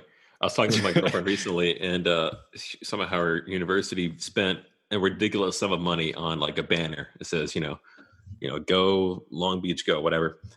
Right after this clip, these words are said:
Speaker 1: it says. And, uh, the students were pissed because all that money that, that,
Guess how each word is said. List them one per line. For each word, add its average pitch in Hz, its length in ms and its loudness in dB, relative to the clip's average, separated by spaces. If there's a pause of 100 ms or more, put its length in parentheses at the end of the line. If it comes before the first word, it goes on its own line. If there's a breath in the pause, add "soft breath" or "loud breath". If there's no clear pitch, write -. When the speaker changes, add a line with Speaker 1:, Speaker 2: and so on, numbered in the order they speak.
Speaker 1:
it 85 80 -6
says. 78 340 0 (120)
And, 80 280 -2
uh, 80 200 0 (220)
the 101 60 4
students 110 340 2
were 101 80 2
pissed - 460 0
because 98 420 2 (300 soft breath)
all 107 200 6
that 104 120 2
money 101 340 2
that, 80 160 0
that, - 260 2